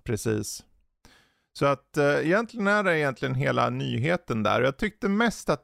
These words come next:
det roligaste var, för det här, jag kan ju säga det, det är då Ryzen nio sjuttionio femtio X,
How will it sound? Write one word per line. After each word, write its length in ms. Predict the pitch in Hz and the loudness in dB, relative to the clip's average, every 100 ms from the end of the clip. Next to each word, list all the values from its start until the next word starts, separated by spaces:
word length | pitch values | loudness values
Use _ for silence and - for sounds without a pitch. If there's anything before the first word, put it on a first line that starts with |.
| _ | _
det 140 | 151 170 | -2 -2
roligaste 600 | 220 165 170 233 - 143 | 0 -4 -2 -2 -2 -4
var, 280 | 113 107 117 | 2 2 2
för 120 | 151 | 0
det 80 | 151 | 0
här, 300 | 165 156 - _ _ | 0 0 -6 _ _
jag 180 | 127 127 | -4 -4
kan 80 | 139 | -4
ju 40 | |
säga 240 | - 135 127 | -2 0 2
det, 120 | 113 | 2
det 160 | 131 | 0
är 360 | 139 139 135 131 | 2 2 2 0
då 280 | 120 120 123 | 0 -2 0
Ryzen 840 | 127 139 143 - - 139 131 127 123 - | 0 0 0 -6 -4 -2 0 -4 -8 -8
nio 680 | 135 139 120 117 135 135 131 _ _ - | -6 -2 -2 0 2 0 -2 _ _ -4
sjuttionio 520 | 165 - 147 143 135 | -2 -2 -4 -2 -2
femtio 480 | - 139 127 - - | 0 -4 -4 -8 -6
X, 540 | - 160 - - - | -2 -4 -6 -14 -14